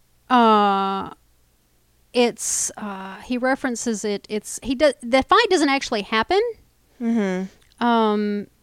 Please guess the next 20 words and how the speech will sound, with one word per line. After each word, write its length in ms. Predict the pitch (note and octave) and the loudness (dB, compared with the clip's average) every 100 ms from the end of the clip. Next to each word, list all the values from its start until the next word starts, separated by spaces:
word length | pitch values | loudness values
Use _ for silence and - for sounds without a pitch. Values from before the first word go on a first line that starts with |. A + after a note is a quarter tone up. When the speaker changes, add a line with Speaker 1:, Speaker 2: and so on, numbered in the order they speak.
| _ | _
Speaker 1:
but 240 | G#3+ A#3+ A3 | 0 0 2
it's, 720 | A#3+ A#3 - - - - - _ _ _ _ - - - - - - _ _ _ _ _ _ _ _ _ _ _ | 0 0 -2 -6 -6 -6 -10 _ _ _ _ -20 -20 -20 -20 -20 -20 _ _ _ _ _ _ _ _ _ _ _
he 200 | - C#4 B3 | -4 -2 -2
talk-, 360 | - F4+ F#4+ - | 0 4 4 4
he's 160 | E4 | 2
talking 300 | - G4 E4+ | 8 8 8
to 40 | D4 | 2
somebody 420 | - A3+ G#3 G3 | 2 0 -2 -2
and 80 | G#3+ | -4
he 60 | |
talks 320 | A3 - A3 - | -4 -6 -6 -4
about, 160 | G#3+ | -2
"Oh 160 | B3 C#4 | 0 0
yeah, 220 | C4+ B3 | 2 0
didn't 340 | A3 B3+ B3 A#3+ | 0 -2 -2 -2
you, 200 | A#3 G#3 | -4 -8
didn't 220 | G#3+ B3 | -6 -4
I 80 | A3+ | -4
fight 340 | A3+ A#3 A3+ - | -2 0 0 -2
you? 180 | A3+ | -12